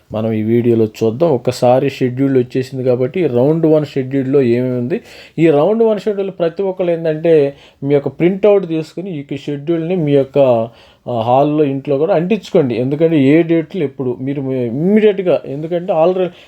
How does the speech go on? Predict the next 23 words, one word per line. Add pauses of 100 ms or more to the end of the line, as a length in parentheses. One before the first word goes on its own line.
(100)
లేకపోతే
కొంతమంది
ఏంటంటే
మొబైల్లో, (320)
మొబైల్లో
ఏం
చేస్తారంటే
మీ
యొక్క
క్యాలెండర్
సెట్
చేసుకోండి.
రౌండ్
వన్కి
సంబంధించిన
క్యాలెండర్ (320)
సెట్
చేసుకోండి. (100)
ఆ,
మీకు
Google
Mail-లో
జ-,